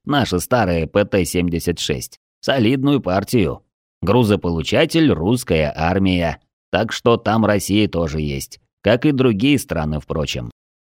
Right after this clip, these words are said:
Более подробно о политическом устройстве рассказать не могу за отсутствием информации.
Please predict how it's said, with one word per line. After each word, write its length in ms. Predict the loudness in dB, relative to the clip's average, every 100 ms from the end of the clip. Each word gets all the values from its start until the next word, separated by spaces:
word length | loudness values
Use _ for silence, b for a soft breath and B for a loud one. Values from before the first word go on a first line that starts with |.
| _ _ _ _ 0
Более 400 | 4 6 4 4
подробно 640 | 2 4 2 2 0 -2
о 40 |
политическом 720 | -2 0 0 0 0 0 0 0
устройстве 640 | 0 0 0 0 -4 -4
рассказать 520 | -4 -2 0 2 0
не 120 | 0 -2
могу 480 | -2 0 2 0 -2
за 240 | -6 -2 -2
отсутствием 600 | -2 -2 -2 -2 0 0
информации. 880 | 0 -2 -2 -4 -4 -6 -6 -6 -8